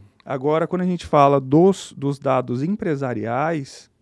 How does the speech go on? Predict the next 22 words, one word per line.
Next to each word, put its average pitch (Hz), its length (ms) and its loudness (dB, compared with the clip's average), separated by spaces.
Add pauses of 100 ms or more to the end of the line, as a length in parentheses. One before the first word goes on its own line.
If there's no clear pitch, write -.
(240)
que - 100 -12
não 143 240 -6
tem 165 220 -6
a 135 60 -6
ver 123 160 -6
com 143 240 -10
dados 120 260 -6
pessoais, 131 760 -10
aí 123 500 -8 (160)
não 127 260 -8
é 127 60 -8
a, 127 60 -8 (580)
a, 123 100 -12
a 113 40 -8
L 113 120 -10
G 117 100 -10
P 113 120 -8
D 110 100 -10
não 107 140 -10
se 110 140 -20
aplica, - 360 -14 (640)
certo? 98 380 -18